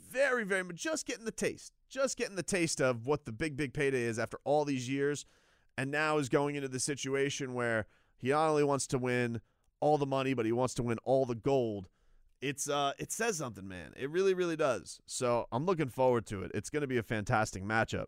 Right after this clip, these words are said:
Um, one of the other things that we should mention before we get to break is we had Conor McGregor come out this week, and he laid out his plan. Talking about plans, he laid out his plan for the last, uh, part of the year. What he wants to do is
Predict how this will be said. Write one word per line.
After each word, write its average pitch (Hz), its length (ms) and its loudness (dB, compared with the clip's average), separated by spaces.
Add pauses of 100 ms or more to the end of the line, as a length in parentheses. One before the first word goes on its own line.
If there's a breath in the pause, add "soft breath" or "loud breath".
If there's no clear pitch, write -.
(520 soft breath)
Um, 127 520 2 (1500)
one 131 240 -2
of 254 60 -4
the 208 120 4
other 151 180 2
things 135 240 2
that 127 100 4
we 123 60 2
should 117 160 -6
mention 139 320 -2
before 117 280 -2
we 113 80 0
get 107 200 -2
to 113 100 -4
break 123 360 4
is 98 400 0 (640 soft breath)
we 123 140 0
had 131 460 2 (200)
Conor 156 300 0
McGregor 139 340 0
come 123 140 0
out 110 180 2
this 110 180 -2
week, 110 320 0 (380)
and 117 160 0
he 262 200 4
laid 156 240 4
out 98 180 -4
his 76 120 -14
plan. - 220 -12
Talking 165 180 2
about 165 180 6
plans, 156 360 -2
he 220 120 0
laid 170 220 4
out 110 120 4
his 92 100 -6
plan 95 260 -8
for 98 100 -10
the 92 80 -8
last, 90 420 -6
uh, 95 200 0
part 113 220 0
of 87 60 -6
the 85 60 -8
year. 82 260 -8
What 107 160 -6
he 190 120 2
wants 208 280 8
to 151 60 -4
do 143 240 6
is 135 300 6